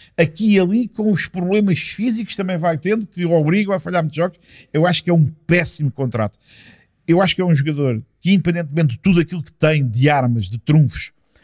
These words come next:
nunca vai ser nada de especial. Aliás,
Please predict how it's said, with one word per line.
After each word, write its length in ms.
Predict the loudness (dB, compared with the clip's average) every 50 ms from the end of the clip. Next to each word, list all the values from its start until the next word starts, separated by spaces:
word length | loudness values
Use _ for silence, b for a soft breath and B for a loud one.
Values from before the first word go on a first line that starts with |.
| b 2
nunca 400 | 4 4 4 4 2 2 0 2
vai 160 | 2 0 0
ser 320 | -2 -2 0 0 0 0 0 -4 -6 -4 0
nada 360 | 0 2 2 2 0 -2 -4
de 80 | -6
especial. 540 | -6 -12 -14 -14 -10 -6 -6 -4 -4 -6 -8 b b b b
Aliás, 380 | 0 2 2 2 0 -2 -6